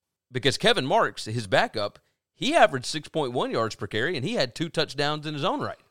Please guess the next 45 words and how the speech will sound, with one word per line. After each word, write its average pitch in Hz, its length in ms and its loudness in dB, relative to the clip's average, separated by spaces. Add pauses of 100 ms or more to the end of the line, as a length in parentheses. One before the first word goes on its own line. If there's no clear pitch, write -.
(300)
Sixteen 247 480 -6
carries 220 300 0
for 160 100 -6
ninety-seven 196 520 0
yards. 220 480 -2 (580)
Like, 123 240 -4
this 254 260 2
was 123 380 0 (300)
a 120 160 -4 (260)
beating. 170 400 -4 (440)
And, 147 220 2
and 120 100 -2
it's 123 120 -4
not 247 120 0
like 214 160 2
Kent 185 180 -4
State 151 260 0
wasn't 127 180 0
able 120 160 0
to 107 60 -8
move 123 160 -4
the 92 40 -12
football 117 360 2
or 104 60 -4
anything 107 240 -8
like 98 160 -8
that. 156 260 -2 (320)
Kent 262 160 -6
State 240 240 -2
had 160 160 -2
forty-five 170 440 0
carries 156 280 -2
for - 140 -14
two 160 160 -4
hundred 131 200 -6
thirty-five 127 420 0
yards 123 320 -2
with 104 100 -14
two 123 100 -8
touchdowns, 104 560 -6 (400)
and 160 420 -2
they 123 140 -2
threw 175 260 -4
the 135 80 -2
football 113 580 0